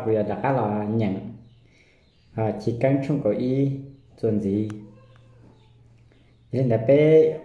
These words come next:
làm lòng xe, họ chỉ cần là mua bờ trời, luôn chơi lũ lọ ạ. Họ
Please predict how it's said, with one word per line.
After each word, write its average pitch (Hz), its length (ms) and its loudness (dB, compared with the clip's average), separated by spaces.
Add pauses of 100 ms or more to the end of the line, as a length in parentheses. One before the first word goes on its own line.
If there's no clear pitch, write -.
(1400)
làm 123 140 2
lòng 135 180 4
xe, 139 280 2
họ 117 180 -2
chỉ 110 180 -4
cần 143 140 0
là 131 80 0
mua 139 220 0 (120)
bờ 113 160 -2
trời, 117 320 0
luôn 135 200 0
chơi 135 100 0
lũ 120 140 0
lọ 135 140 2
ạ. 110 300 -2 (480)
Họ 120 80 -4